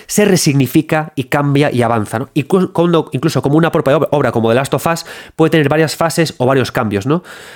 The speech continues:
En función de a dónde queremos ir o llegar. Podemos, por ejemplo, también hablar del, del Cyberpunk o del apocalipsis de Final Fantasy siete, ¿no? Y cómo con el remake cambia todo,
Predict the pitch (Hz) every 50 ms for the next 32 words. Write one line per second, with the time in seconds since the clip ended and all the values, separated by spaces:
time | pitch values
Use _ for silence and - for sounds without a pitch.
0 | - - - - 117 - 127 120 - - 147 151 147 139 156 151 - 120 117 127
1 | 127 123 120 123 123 123 127 123 113 - - 123 117 110 - - 113 107 104 104
2 | 107 107 98 - 135 127 143 160 160 - - 151 139 - 160 156 160 143 143 127
3 | 127 135 139 139 127 131 143 147 139 131 131 131 139 135 - - - - - -
4 | - 123 131 127 123 120 - - - _ _ _ - - - 151 147 147 147 139
5 | 139 151 143 147 151 147 - - 127 123 120 117 113 - - - 117 127 135 -
6 | 151 120 123 113 - 135 135 131 - 135 123 127 - 120 98 120 160 165 151 120
7 | 104 117 175 190 - - - - 120 - 139 147 139 - 139 135 131 120 127 127
8 | 131 147 147 147 - _ - 156 156 147 131 123 120 - 165 139 113 104 107